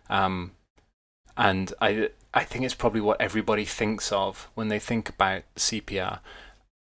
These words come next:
In reality, um, when you're not in that kind of environment, it's weird, and pretty much everybody I've spoken to doesn't like having to do it.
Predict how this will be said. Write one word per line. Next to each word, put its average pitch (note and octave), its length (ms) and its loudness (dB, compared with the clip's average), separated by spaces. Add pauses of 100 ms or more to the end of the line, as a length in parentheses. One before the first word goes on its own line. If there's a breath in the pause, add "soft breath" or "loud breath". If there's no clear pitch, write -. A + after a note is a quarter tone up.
(300)
In B2+ 180 6
reality, A2 920 2 (680)
um, F#2+ 500 -6 (180)
when G#2 220 -2
you're G#2 80 0
not G#2+ 300 4
in G2+ 120 2
that G2 200 4
kind G#2 160 -6
of F#2 120 -8
environment, F#2 680 0
it's - 440 -4 (400)
weird, G#2 800 4
and G2+ 400 -2 (460)
pretty - 160 -2
much - 240 -2
everybody G2 500 2
I've F2+ 120 -2
spoken G2 500 -2
to F2+ 260 -4 (1400)
doesn't G#2 340 0
like G2+ 280 -2
having F#2+ 320 -6
to G2+ 100 -6
do F2+ 220 -2
it. - 160 -8